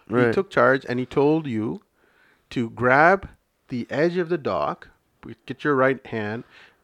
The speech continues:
Speaker 2: go to the edge of the dock, and push yourself up. We got you. And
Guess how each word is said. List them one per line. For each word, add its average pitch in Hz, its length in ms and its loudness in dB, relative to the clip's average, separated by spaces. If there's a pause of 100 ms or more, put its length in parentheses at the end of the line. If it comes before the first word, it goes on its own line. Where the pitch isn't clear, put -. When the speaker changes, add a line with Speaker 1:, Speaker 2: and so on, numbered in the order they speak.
(120)
Speaker 2:
go 131 160 -2
to 156 120 -8
the 151 160 -2
edge 123 140 0
of 160 100 -4
the 156 80 -6
dock, 98 420 -4 (360)
and 123 200 -6
push - 320 -2
yourself 139 380 -10
up. 113 320 -8
We 123 160 -12
got 110 320 -4
you. - 200 -14 (1200)
And 123 520 -2